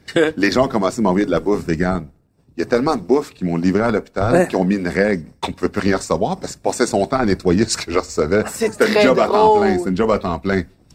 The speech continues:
Speaker 1: Là, j'avais plein de bouffe, là, c'était parfait.
Speaker 4: Tu mets le doigt sur quelque chose que moi, j'ai jamais compris dans le système de santé, bien avant la covid. Comment ça se fait que l'endroit où tu vas pour te faire soigner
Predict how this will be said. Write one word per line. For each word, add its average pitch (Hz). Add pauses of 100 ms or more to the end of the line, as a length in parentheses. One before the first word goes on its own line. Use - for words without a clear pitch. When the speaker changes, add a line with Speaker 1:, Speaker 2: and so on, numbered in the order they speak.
(100)
Speaker 1:
Là, 107
j'avais 85
plein 98
de 85
bouffe, 92
là, 73
c'était -
parfait. - (480)
Speaker 4:
Tu 226
mets 233
le 285
doigt 247
sur 226
quelque 185
chose 254 (180)
que 233
moi, 220
j'ai 214
jamais 233
compris 233
dans 196
le 185
système -
de 185
santé, 185
bien 214
avant 208
la 190
covid. 196 (420)
Comment 240
ça 240
se -
fait 269
que 220
l'endroit 233
où 262
tu -
vas 190
pour 226
te 170
faire 202
soigner 190